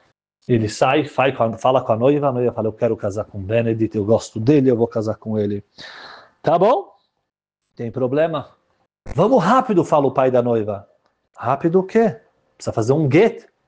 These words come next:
Faz rápido esse guet e vamos terminar, eu te pago, Raf, pelo casamento e pelo guet." Falou, "Um minuto. Tem, a gente tem um outro problema. Tem uma mulher aqui que ela quer pitsuim.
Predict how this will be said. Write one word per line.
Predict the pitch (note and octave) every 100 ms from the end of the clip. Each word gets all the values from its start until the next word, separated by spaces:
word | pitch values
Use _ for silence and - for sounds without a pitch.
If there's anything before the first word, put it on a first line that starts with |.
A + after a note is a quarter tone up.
| _ _ _ _ _ _
Faz | A#2 B2
rápido | - B2 -
esse | A2+ -
guet | G#2+ A#2+ A#2
e |
vamos | A2 B2
terminar, | A#2+ A#2+ A2+ A2+ B2
eu |
te | A#2+ C3
pago, | B2+ C3 B2
Raf, | B2+ A#2+ - -
pelo | B2 A#2+
casamento | B2+ A#2+ A#2+ E3 D#3+
e |
pelo | D#3 C#3 B2+
guet." | C3+ B2+ - _ _ _ _ _
Falou, | _ A#2
"Um | B2
minuto. | C#3 A#2 - G2+ E2 _ _ _ _ _ _
Tem, | - G#2+
a |
gente | G#2 -
tem | A#2+
um |
outro | G#2 A#2+
problema. | D3+ A#2 G#2 G2+ F#2+ - _ _ _ _ _
Tem | B2
uma | C#3
mulher | B2+ A2+ A#2+
aqui | A#2 - C3+ D3 - _ _ - _
que | _ A2+
ela | G#2+
quer | - B2
pitsuim. | C3+ - - A2+ G#2+ A#2+ F#2+